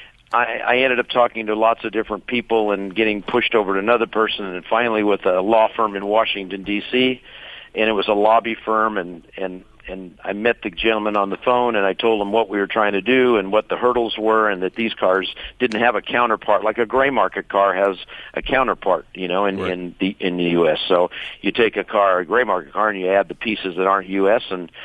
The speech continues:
Speaker 1: and there you go. But, but there was no nine five nine, so it, it was like starting from scratch, and, and we circumvented that basically. The show and display regulation said that cars that were in low production and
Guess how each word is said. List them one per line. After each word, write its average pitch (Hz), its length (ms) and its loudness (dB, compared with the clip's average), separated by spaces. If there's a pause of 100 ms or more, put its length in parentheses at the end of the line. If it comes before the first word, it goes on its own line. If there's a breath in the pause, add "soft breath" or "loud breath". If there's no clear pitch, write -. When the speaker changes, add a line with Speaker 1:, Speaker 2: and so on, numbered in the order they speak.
(240 loud breath)
Speaker 1:
and 87 140 -4
there 98 160 2
you 95 80 0
go. 120 200 4
But, 90 160 -6 (140)
but 92 120 -6
there 117 100 0
was 139 200 2
no 117 100 0
nine 95 280 -2
five 85 260 0
nine, 90 280 -4
so 98 160 2
it, 95 80 -2 (460 loud breath)
it 107 100 0
was 104 140 0
like 110 200 2 (180)
starting 104 380 0
from 90 160 -10
scratch, 110 540 0
and, 90 240 -12 (340 loud breath)
and 107 180 -2
we 107 240 0 (200)
circumvented 107 560 0
that 98 240 0
basically. 107 520 -2
The 98 80 -2
show 104 280 0
and 104 80 -4
display 98 380 0
regulation 98 760 0
said 98 200 0
that 95 140 0 (500 loud breath)
cars 104 360 2
that 101 120 -4
were 95 180 0
in 95 100 -4
low 117 260 2
production 104 640 -4
and 90 260 -10